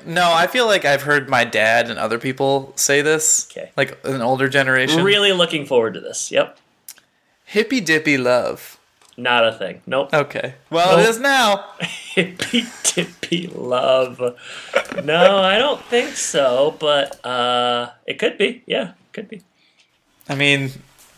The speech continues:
Speaker 1: we don't know everything, but
Speaker 2: No, we don't. No, we don't. But, yeah.
Speaker 1: But we
Speaker 2: All
Speaker 1: do
Speaker 2: right.
Speaker 1: know a lot about this episode after watching it about two days ago.
Speaker 2: Yeah, I know quite a bit about it. I know as much as most people that have watched it once.
Speaker 1: Probably more.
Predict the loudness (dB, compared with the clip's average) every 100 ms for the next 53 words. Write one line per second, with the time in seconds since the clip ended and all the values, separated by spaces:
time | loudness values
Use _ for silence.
0 | -18 -18 -16 -6 -4 0 2 2 0 -2
1 | -6 -10 -12 _ 0 0 0 -6 -18 _
2 | _ -8 0 2 2 -2 -10 -16 -14 -14
3 | -14 -18 _ -14 -14 _ _ _ _ -20
4 | -20 -16 -16 -8 -2 2 4 4 4 4
5 | 4 4 2 2 0 0 0 0 0 0
6 | 2 0 0 0 2 0 -2 -6 -6 -6
7 | -8 -10 -18 -12 -8 -4 -6 -6 -6 -6
8 | -8 _ _ -2 0 2 0 0 -2 0
9 | -2 -2 -2 -4 _ _ _ -4 -2 0
10 | 0 -2 -2 -4 -4 -4 -6 -8 -6 -4
11 | -4 -4 -4 -4 -4 -6 -10 -14 _ _
12 | _ -4 0 2 2 0 0 -2